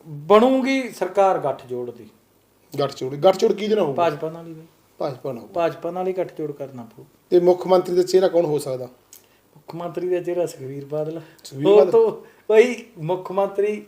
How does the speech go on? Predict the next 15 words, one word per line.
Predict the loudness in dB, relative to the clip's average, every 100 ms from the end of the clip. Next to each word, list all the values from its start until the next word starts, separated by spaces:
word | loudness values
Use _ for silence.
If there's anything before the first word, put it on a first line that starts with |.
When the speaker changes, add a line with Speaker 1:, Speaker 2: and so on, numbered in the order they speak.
| -8
Speaker 1:
ਕਿੰਨੇ | -6 -4 -4
ਬਣੀ | -4 -8 -8
ਜਾਣ | -8 -8 -8
ਪੰਜਾਬ | -10 -10 -12 -14
'ਚ, | -16 -16 _ -12
Speaker 2:
ਹੂੰ। | -10 -10 -16 _ _ -6
Speaker 1:
ਬਣਦੇ | -4 -2 -4 -2
ਵੀ | 0
ਆਉਂਦੇ | -2 -2 -4
ਤੇ | -4
ਬਣੀ | -6 -6 -8
ਵੀ | -10
ਜਾਣਗੇ, | -6 -6 -6 -8 -8
ਹਨਾ? | -8 -12 -16 _
Speaker 2:
ਹੂੰ। | -18 -18